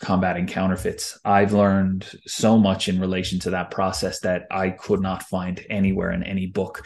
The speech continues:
I could not find, um, viable solutions in software that had all of those loopholes patched. So naturally, that led me to a point of bullet pointing them, writing them down, and building our own software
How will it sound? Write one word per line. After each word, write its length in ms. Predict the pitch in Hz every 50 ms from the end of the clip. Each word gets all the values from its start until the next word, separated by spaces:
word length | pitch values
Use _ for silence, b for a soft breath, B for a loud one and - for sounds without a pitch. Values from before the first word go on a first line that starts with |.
| B B B B B B B
I 160 | - 101 104 98
could 200 | - - 104 98
not 200 | 95 95 95 -
find, 600 | - - 98 95 92 92 92 95 92 92 90 B B B B B B B B -
um, 580 | - 92 90 87 90 92 90 90 90 - - - _
viable 460 | 104 104 107 98 101 101 98 104 98
solutions 600 | - - - 92 98 101 98 95 - 95 95 87
in 140 | 92 90 90
software 680 | - - - 107 98 107 101 90 - 107 90 90 87
that 180 | 87 90 92 87
had 400 | - 90 92 92 90 90 87 - -
all 300 | - 98 95 95 95 98
of 100 | 95 92
those 240 | 95 92 92 92 92
loopholes 460 | 95 95 95 95 - 98 92 85 -
patched. 540 | - - 104 104 98 - - - - - - B B B B B B B B _ _
So 240 | - - - 110 98
naturally, 800 | 98 104 107 110 107 - - 107 101 101 98 95 95 92 92 - - 151 104
that 280 | 104 98 98 90 90
led 180 | 98 98 92 92
me 120 | 95 95
to 160 | - - 92
a 40 | 90
point 280 | - - 98 95 92 95
of 120 | 92 123
bullet 280 | 110 107 104 104 98 -
pointing 280 | - 95 92 87 90
them, 140 | 95 92 92
writing 220 | 95 95 92 92 92
them 120 | 95 95
down, 200 | 95 95 95 95
and 100 | 92 90
building 280 | 98 95 92 95 95 95
our 120 | 92 95
own 140 | 98 101 98
software 480 | - - 90 87 - - - - -